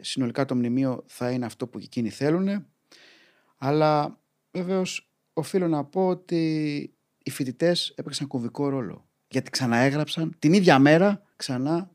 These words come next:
τα ονόματα. Και αυτό βοήθησε σε μια πολύ δύσκολη στιγμή αμέσως να λήξει, διότι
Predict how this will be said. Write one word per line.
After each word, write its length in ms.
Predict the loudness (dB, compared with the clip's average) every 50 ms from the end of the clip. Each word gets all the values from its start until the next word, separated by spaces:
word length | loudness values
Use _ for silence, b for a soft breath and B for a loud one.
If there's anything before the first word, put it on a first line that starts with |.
| _
τα 120 | -10 -6 -6
ονόματα. 640 | -4 -4 -4 -6 -8 -10 -12 -16 _ -20 -20 -20 _ _ _ _ _ _ _
Και 140 | -10 -8 -8
αυτό 800 | -8 -8 -10 -12 -8 -4 -2 -2 0 0 0 -2 -2 -4 -6 -10 b b b b b b b
βοήθησε 480 | -18 -8 -4 0 0 0 0 -2 -4 -6
σε 140 | -6 -4 -2
μια 120 | -2 -2
πολύ 240 | 0 0 0 0 0
δύσκολη 400 | 0 -2 -6 -8 -10 -12 -12 -10
στιγμή 500 | -12 -12 -12 -8 -6 -4 -4 -4 -4 -6 -12 _ _ _ _ _ _ _ _ _ _ _ _ _ _ _ _
αμέσως 580 | _ -8 -4 -2 0 0 -2 -2 -6 -8 -10 -8
να 260 | -8 -8 -8 -8 -10 -12 -12 -14 -14 -14 -14 -16 -18 -18 -20 -20 -16 _
λήξει, 520 | -4 0 0 0 0 -2 -4 -4 -4 -4
διότι 840 | -4 -4 -4 -4 -4 -6 -8 -8 -8 -6 -6 -6 -6 -6 -8 -10 -12